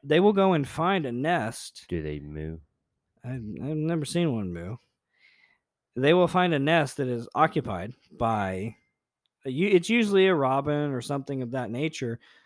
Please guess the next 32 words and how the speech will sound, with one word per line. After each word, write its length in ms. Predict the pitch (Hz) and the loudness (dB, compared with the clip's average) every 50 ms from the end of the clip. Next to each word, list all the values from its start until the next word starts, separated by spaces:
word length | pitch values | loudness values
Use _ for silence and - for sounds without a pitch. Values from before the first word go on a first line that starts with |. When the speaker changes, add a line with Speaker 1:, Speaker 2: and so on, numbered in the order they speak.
| _ _ _ | _ _ _
Speaker 1:
uh, 160 | 120 120 117 | -6 -6 -4
where 120 | 113 110 117 | -4 -6 -6
it's 100 | 113 - | -4 -2
off 260 | 110 135 135 - - | 0 0 0 -2 -4
the 80 | - 107 | -8 -10
ground. 440 | - - 113 110 87 55 - 64 - 87 | -8 -6 -6 -6 -6 -8 -12 -16 -16 -14
They 100 | 104 110 | -12 -10
don't 160 | 110 110 104 | -8 -8 -8
Speaker 2:
Yeah. 60 | - | -8
Speaker 1:
do, 140 | 113 113 110 | -10 -10 -10
they 120 | 95 107 107 | -10 -8 -8
don't 180 | 110 110 107 | -8 -8 -10
do 100 | 104 107 | -10 -12
ground 300 | 98 - 92 98 104 107 | -12 -10 -8 -8 -6 -6
nesters. 520 | 113 123 120 - - 175 185 196 - - _ _ _ _ | -6 -6 -8 -6 -4 -4 -4 -4 -6 -12 _ _ _ _
Speaker 2:
Yeah. 220 | 98 92 87 85 80 _ _ _ _ _ _ _ _ _ _ _ _ _ _ _ _ _ _ _ _ _ | -8 -6 -6 -8 -10 _ _ _ _ _ _ _ _ _ _ _ _ _ _ _ _ _ _ _ _ _
Speaker 1:
But 160 | - 151 147 151 | 2 4 6 8
what 200 | 147 147 147 - | 8 6 6 6
they 100 | 139 120 | 2 0
will 120 | 101 104 98 | 0 -2 0
do 460 | - - 247 339 277 156 123 135 143 - - _ _ _ | 4 8 10 10 10 10 8 6 2 -4 -10 _ _ _
is 180 | - 135 143 135 | -2 0 0 4
they 180 | 143 147 151 156 | 4 6 6 6
will 260 | 147 147 139 135 131 | 6 6 4 4 4
lay 220 | 143 143 147 147 | 4 4 4 4
their 240 | 131 135 143 151 - | 4 4 2 2 2
eggs 500 | - 151 185 185 127 131 151 160 156 - | 4 4 4 4 4 2 -2 -4 -6 -4
in 160 | - 127 123 110 | -4 -4 -2 0
someone 260 | - 151 143 139 131 | 2 2 2 2 2
else's 320 | 120 113 - 104 92 - | 0 -2 -2 -6 -6 -4
nest. 480 | 131 160 170 139 127 143 - - - - | -2 -2 0 0 -2 -4 -6 -8 -8 -6
Speaker 2:
Yep. 180 | 90 85 87 | -6 -6 -6